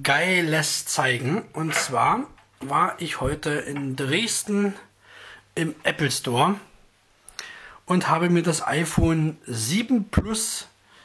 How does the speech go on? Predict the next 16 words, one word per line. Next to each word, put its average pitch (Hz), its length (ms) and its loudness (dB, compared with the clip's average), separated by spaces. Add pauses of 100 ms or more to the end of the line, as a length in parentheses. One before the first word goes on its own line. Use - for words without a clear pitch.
(160)
zweihundertsechsundfünfzig 170 2000 0
Gigabyte 123 680 0
Modell 120 380 0
gekauft, 120 680 0 (640)
nachdem 156 380 2
ich 151 120 2
mein 147 280 4
altes 165 420 2
iPhone, 170 580 0
ah, - 140 -10
was - 160 -10
heißt - 180 -8
alt, 107 360 -6 (640)
ähm, 147 440 2 (960)
sechs 151 520 0
S - 420 -2